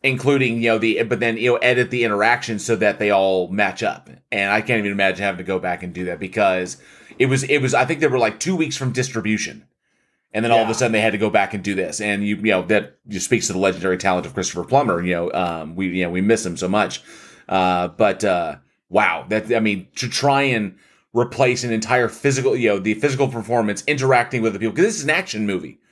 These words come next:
Speaker 2: Yeah, it, this is an action movie, and the thing is, so they had to mimic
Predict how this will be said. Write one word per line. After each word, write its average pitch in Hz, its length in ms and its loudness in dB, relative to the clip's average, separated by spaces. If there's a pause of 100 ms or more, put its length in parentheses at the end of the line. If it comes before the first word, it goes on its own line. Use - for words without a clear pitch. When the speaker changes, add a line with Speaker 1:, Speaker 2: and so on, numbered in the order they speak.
(880)
Speaker 2:
Yeah, 233 340 2
it, 190 200 2
this 214 180 2
is 202 140 0
an 165 100 2
action 180 460 0
movie, 135 340 0
and 175 180 2
the 165 60 -4
thing 185 220 -2
is, 202 220 -2
so 180 120 -2
they 165 100 -4
had 180 200 -2
to 131 80 0
mimic 160 560 -4